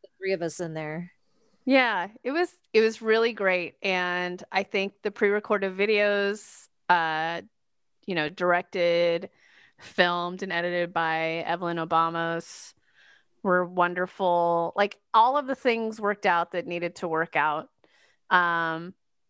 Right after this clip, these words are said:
Speaker 2: I'm, no one's gonna know what this means, but I thought <clears throat> the lower thirds and all the graphics looked great. Thank you, Shoshana.
Speaker 1: Mm-hmm.
Speaker 2: Um, and, you know, Dara ran,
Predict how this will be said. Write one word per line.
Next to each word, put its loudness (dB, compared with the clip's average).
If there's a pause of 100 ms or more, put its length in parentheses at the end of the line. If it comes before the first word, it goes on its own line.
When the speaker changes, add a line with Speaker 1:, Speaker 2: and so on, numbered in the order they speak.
(120)
Speaker 2:
I'm, -2
no 6
one's 0
gonna -2
know 0
what -2
this -12
means, -2
but 2
I 0
thought 0
<clears throat> -2
the 4
lower 2
thirds 2
and -8
all 0
the -4
graphics -2
looked -6
great. -4
Thank -4
you, -2
Shoshana. -2 (540)
Speaker 1:
Mm-hmm. -6
Speaker 2:
Um, 2 (460)
and, -2 (180)
you -4
know, 0
Dara 2
ran, -4